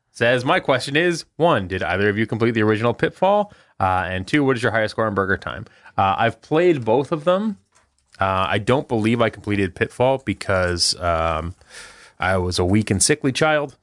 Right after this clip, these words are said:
Uh, however, Burger Time I played a lot of.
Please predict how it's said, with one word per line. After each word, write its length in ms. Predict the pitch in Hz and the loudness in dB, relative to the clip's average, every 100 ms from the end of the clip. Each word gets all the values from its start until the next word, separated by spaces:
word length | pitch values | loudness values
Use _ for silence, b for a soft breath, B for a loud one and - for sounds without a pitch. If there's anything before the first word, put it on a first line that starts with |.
| _ _ _ - | _ _ _ -2
Uh, 500 | 104 98 95 92 92 | 2 2 2 0 -2
however, 460 | - 127 131 127 113 | 0 2 2 0 0
Burger 420 | 107 135 156 160 | 2 2 2 -2
Time 400 | - 139 135 123 | -2 -2 0 0
I 60 | |
played 360 | 110 123 113 107 - | -2 0 0 0 -2
a 100 | 101 | -2
lot 320 | 92 98 117 | 2 2 2
of. 200 | 156 | 0